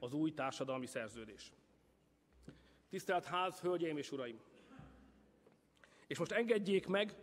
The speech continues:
hogy felhívjam figyelmüket az új társadalmi szerződésből fakadó következményekre. Ez a szerződés a magyar nemzet közakaratát fejezi ki. Mindannyiunkat, de különösképpen a politikai, gazdasági vezetőket és közéleti szereplőket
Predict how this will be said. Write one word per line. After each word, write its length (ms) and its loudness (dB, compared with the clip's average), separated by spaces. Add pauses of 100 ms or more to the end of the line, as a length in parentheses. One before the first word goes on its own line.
(540)
hogy 140 -4
felhívjam 580 2
figyelmüket 680 2
az 100 2
új 220 2
társadalmi 560 2
szerződésből 760 2
fakadó 460 2
következményekre. 920 0 (960)
Ez 140 4
a 60 4
szerződés 580 4
a 60 2
magyar 320 6
nemzet 320 4
közakaratát 640 2
fejezi 340 -2
ki. 200 -10 (600)
Mindannyiunkat, 960 6 (220)
de 100 2
különösképpen 720 2
a 60 -2
politikai, 760 2 (320)
gazdasági 680 2
vezetőket 560 0
és 180 -2
közéleti 440 4
szereplőket 680 2